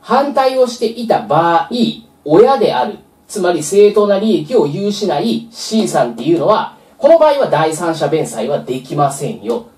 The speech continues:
っていう話です。ただし、これには例外があって、債権者AさんがBさん反対していることを知らなかった。で、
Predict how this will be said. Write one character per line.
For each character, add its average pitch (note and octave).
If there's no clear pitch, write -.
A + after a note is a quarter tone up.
っ -
て E4
い D4+
う -
話 -
で -
す。 -
た D#4+
だ -
し、 -
こ A3
れ C#4
に C#4+
は -
例 F3+
外 B3
が A3+
あ A3+
っ -
て、 -
債 D4
権 D4
者 -
A G#3+
さ -
ん -
が -
B B3
さ -
ん -
反 B3
対 B3+
し -
て B3
い A#3+
る A#3
こ -
と -
を -
知 -
ら G#3
な A#3
か -
っ -
た。 -
で、 -